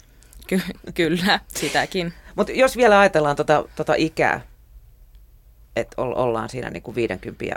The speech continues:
Speaker 2: viidentoista ja kahdenkympin välillä, niin, niin erikoistutaanko liian aikaisin?
Speaker 1: En mä sano
Speaker 2: Pitäisikö sen olla laajempaa kokonaisuutta?
Speaker 1: Mm, en mä sano, että erikoistutaan liian paljon, et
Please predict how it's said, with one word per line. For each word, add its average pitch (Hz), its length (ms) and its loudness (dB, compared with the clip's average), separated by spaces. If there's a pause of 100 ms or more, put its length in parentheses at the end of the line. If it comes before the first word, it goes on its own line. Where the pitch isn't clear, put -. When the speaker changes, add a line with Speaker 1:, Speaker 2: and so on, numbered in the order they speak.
(140)
Speaker 2:
viidentoista 127 440 -4
ja 117 40 -4
kahdenkympin 110 760 -6 (280)
välillä, 117 420 0
niin, 107 240 -8
niin 131 260 -8 (360)
erikoistutaanko 139 960 0
liian 104 320 -8
aikaisin? - 540 -12 (1000)
Speaker 1:
En 277 120 6
mä 427 140 2
sano 311 140 4
Speaker 2:
Pitäisikö 233 280 4
sen 208 140 0
olla 190 280 4 (400)
laajempaa 117 840 2 (280)
kokonaisuutta? - 800 -8 (240)
Speaker 1:
Mm, 240 360 0 (260)
en 302 120 6
mä 392 100 4
sano, 302 360 6
että 180 400 4 (120)
erikoistutaan 160 1040 2 (1400)
liian 165 440 4
paljon, 147 480 4
et 151 140 0